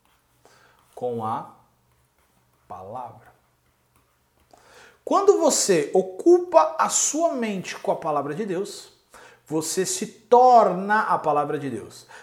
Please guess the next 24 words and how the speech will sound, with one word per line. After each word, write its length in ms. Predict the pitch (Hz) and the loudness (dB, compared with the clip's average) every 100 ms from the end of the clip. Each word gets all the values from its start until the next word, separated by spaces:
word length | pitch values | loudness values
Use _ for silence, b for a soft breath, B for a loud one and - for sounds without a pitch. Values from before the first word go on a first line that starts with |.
| B | B
Eu 60 | - | -6
acabei 220 | 262 330 | -2 -2
de 60 | |
ensinar 400 | 262 - 208 196 | -4 -6 0 2
o 60 | 226 | 4
processo 460 | 202 - 190 - 185 | 2 -4 -6 -8 -10
de 80 | |
prática 720 | - - - - - - 170 139 | -12 -4 -2 -2 -8 -6 -4 -2
da 120 | 143 | -4
Bíblia. 360 | 131 110 101 - B - | -6 -8 -8 -14 B -6
Como 180 | 320 349 | -4 0
praticando 420 | 262 - - 196 | -2 -2 -4 -4
a 20 | |
Bíblia? 240 | 151 135 | -4 -6
Meditando. 560 | 139 180 233 - 143 120 | -4 -6 -6 -6 -6 -8
Porque 180 | 131 165 | -12 -12
quando 260 | - 277 | -8 -6
você 280 | 240 226 214 | -2 -2 -2
medita, 560 | 208 185 156 208 - 135 | -2 -4 -4 -8 -6 -4
relê, 440 | 160 214 180 170 | 2 2 4 0
pensa, 680 | - - 196 190 151 - 135 | -2 -6 -4 -4 -6 -4 -2
reflete, 640 | 175 202 - 185 156 - | -2 -2 -2 2 2 0
discute, 640 | 151 220 - - 185 147 - | -6 -6 -6 -4 -4 -4 -6
conversa, 840 | 202 226 185 175 143 135 127 | 0 0 2 2 2 0 -8